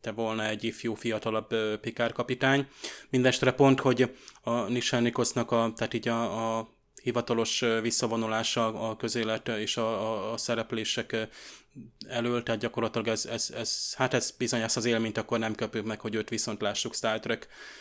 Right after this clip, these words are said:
környezetben, de hát ki tudja, például Kurtzman is azt mondta, hogy, hogy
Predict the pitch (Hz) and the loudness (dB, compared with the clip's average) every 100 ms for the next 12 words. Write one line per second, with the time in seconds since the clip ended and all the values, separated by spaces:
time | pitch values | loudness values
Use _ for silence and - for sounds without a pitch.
0 | - - 120 120 127 143 - 147 147 147 | -18 0 2 2 2 2 6 8 8 4
1 | - _ 120 127 135 - 135 135 117 120 | -6 _ 4 6 6 4 4 6 6 6
2 | 117 123 120 - - 143 127 131 120 - | 6 6 4 0 2 2 4 2 0 2
3 | 123 - 120 117 123 117 120 - - - | 2 2 0 0 0 0 0 -12 -20 -20
4 | _ 123 113 117 | _ -2 0 0